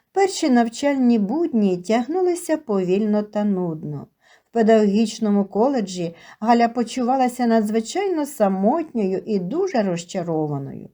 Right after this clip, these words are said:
Тут усе було не так, як у її колишній школі.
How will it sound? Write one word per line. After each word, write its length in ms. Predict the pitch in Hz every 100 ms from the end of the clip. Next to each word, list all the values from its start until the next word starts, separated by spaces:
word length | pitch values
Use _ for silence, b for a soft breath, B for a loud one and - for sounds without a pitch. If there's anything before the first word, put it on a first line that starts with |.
| _ b b b
Тут 180 | 359 370
усе 280 | 359 359 311
було 200 | 302 294
не 180 | 254
так, 460 | 240 226 277 320 -
як 180 | 226 240
у 40 |
її 300 | 233 226 214
колишній 640 | 208 214 269 349 - 226
школі. 600 | 220 - 180 170 160 147